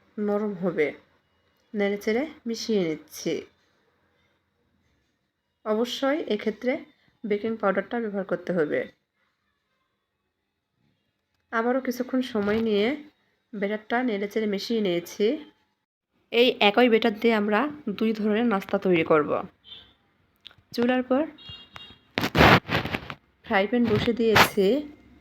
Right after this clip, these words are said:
ফ্রাই প্যানটা খুব ভালোভাবে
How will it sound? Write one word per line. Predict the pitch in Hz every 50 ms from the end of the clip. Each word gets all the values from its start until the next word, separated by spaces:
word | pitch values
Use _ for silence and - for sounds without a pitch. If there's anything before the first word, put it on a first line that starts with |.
| _ _ _ _ _ _ _ _ _ _ _ _ _ _ _ _ _ _ _ _ _ _ _ _ _ _ _ _ _
ফ্রাই | - 240 214 208
প্যানটা | 214 240 240 240 254
খুব | 247 - 233 226
ভালোভাবে | 214 208 214 220 226